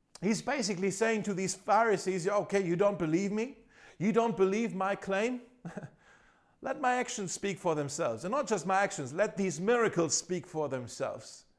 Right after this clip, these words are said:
And you know, guys, in Berlin, there are a lot of people who don't believe a word of what Jesus said. There's, there's maybe people here who, who, um, respect Jesus,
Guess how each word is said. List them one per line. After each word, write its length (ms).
And 120
you 100
know, 160
guys, 340
in 200
Berlin, 480
there 180
are 260
a 40
lot 140
of 220
people 500
who 220
don't 320
believe 320
a 60
word 340
of 140
what 100
Jesus 340
said. 380
There's, 220
there's 320
maybe 320
people 340
here 300
who, 340
who, 480
um, 340
respect 560
Jesus, 560